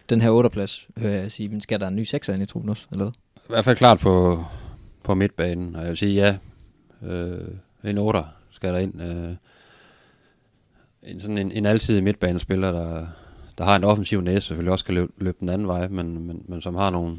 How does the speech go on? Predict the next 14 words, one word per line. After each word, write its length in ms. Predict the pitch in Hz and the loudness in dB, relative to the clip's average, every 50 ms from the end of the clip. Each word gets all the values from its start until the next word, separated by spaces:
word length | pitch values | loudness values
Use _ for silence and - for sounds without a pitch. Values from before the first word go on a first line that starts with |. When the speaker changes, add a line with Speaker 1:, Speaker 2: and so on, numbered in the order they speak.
| 82 | -8
Speaker 2:
idéer 320 | - 90 - 107 104 92 87 | -4 2 6 6 6 8 6
og 100 | 85 85 | 4 4
noget 180 | 90 95 101 | 4 4 4
i 20 | 101 | 4
sit 160 | - 95 - | 2 -2 -6
spil, 260 | - - 98 95 98 | -4 -2 0 0 0
som 200 | - - 82 76 | -2 -6 -8 -8
kan, 340 | - - 85 82 82 82 80 82 - _ _ _ _ _ _ _ _ - - - _ _ - | -6 -4 -4 -2 -2 -4 -6 -10 -14 _ _ _ _ _ _ _ _ -20 -20 -20 _ _ -6
kan 100 | - - | -4 -2
sætte 200 | - - 92 - | 0 0 0 0
de 100 | 87 85 | -2 -2
andre 220 | 85 95 98 87 | -2 -2 -2 -2
op. 240 | 87 90 - - - - | -4 -4 -6 -10 -14 -14
Øh, 260 | - 78 78 78 78 | -12 -12 -10 -10 -12